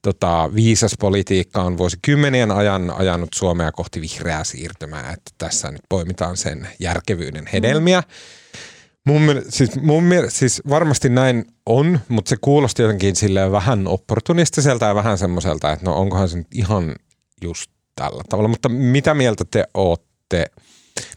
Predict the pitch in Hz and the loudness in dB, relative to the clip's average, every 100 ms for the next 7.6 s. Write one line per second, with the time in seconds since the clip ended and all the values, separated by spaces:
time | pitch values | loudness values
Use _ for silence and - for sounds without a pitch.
0 | - 147 156 170 156 - 139 139 135 - | 0 0 2 2 2 2 2 4 2 2
1 | 110 - 104 - 147 180 180 165 175 156 | 0 0 -4 -2 0 4 4 2 2 2
2 | 160 165 151 120 160 160 - 120 - 113 | 2 4 2 2 0 0 2 2 2 2
3 | 123 127 123 107 104 135 143 214 175 - | 4 4 4 2 0 0 2 2 2 2
4 | - - 127 110 107 123 120 113 - 98 | 0 0 2 0 0 0 2 0 0 0
5 | 95 101 - 92 98 92 107 104 117 98 | 2 0 -2 -2 0 2 2 2 2 2
6 | 92 87 87 85 98 87 82 - 82 95 | 0 0 -2 0 0 0 -2 -4 -4 0
7 | 98 90 - - 90 | 0 -2 -6 -6 -6